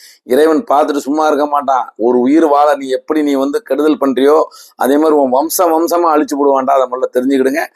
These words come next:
தயவுசெய்து உயிரினங்களை வாழ விடுங்க. உயிரினங்களோடு சேர்ந்து நம்மளும் உயிரினமா வாழலாம்.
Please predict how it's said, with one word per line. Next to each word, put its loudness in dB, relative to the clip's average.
தயவுசெய்து 4
உயிரினங்களை 2
வாழ 2
விடுங்க. -4
உயிரினங்களோடு -2
சேர்ந்து -2
நம்மளும் 0
உயிரினமா -2
வாழலாம். -2